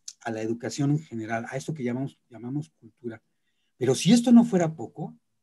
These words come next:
si esto no fuera poco, contribuyi-, contribuimos con algo importante, eh, para las arcas del Estado, que es el tres punto dos por ciento del pib nacional. Y eso sin considerar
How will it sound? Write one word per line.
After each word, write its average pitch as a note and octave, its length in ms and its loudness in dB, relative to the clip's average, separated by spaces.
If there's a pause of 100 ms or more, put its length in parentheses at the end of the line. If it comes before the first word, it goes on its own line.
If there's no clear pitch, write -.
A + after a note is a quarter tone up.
(420)
si C3+ 280 0
esto G#3 220 0
no D#3 120 4
fuera C#3 300 -6
poco, E3 400 -14 (400)
contribuyi-, C#3+ 680 0
contribuimos D3 720 2
con C#3+ 160 -4
algo D#3+ 360 4
importante, C3+ 920 0
eh, A#2+ 60 -8
para A#2 240 -16
las A#2 220 -12
arcas C#3+ 520 -6 (300)
del A2+ 140 -6
Estado, D#3+ 420 2
que D#3 80 -2
es - 100 -2
el B2 140 -4
tres F#3 240 4
punto F3+ 320 2
dos D#3+ 160 4
por D#3 180 -6
ciento D#3+ 420 -4 (240)
del B2 280 -2
pib F3 200 2
nacional. D#3 600 2 (580)
Y D3 160 4
eso A#3+ 240 2
sin E3+ 260 2
considerar C#3 720 0